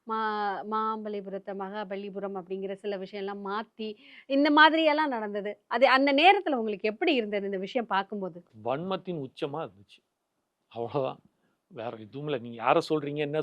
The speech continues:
Speaker 2: சொல்றீங்கன்னு தெரியும். அவர்களெல்லாம் பேசுற தகுதி கூட கிடையாது. அது விட்டுருவோமே,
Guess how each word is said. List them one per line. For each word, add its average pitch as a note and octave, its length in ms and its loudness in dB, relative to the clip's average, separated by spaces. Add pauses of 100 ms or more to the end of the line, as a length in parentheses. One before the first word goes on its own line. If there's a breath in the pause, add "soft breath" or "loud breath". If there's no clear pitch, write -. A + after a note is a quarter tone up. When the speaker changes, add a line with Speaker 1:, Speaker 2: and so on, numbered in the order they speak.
Speaker 2:
சொல்றீங்கன்னு B2+ 400 -6
தெரியும். A#2 320 -10 (420 soft breath)
அவர்களெல்லாம் B2 580 0 (240)
பேசுற G#3+ 400 6
தகுதி D3 280 -2
கூட C#3+ 160 -2
கிடையாது. A2 320 -6 (760)
அது G#2+ 320 -14 (440)
விட்டுருவோமே, D#3+ 480 4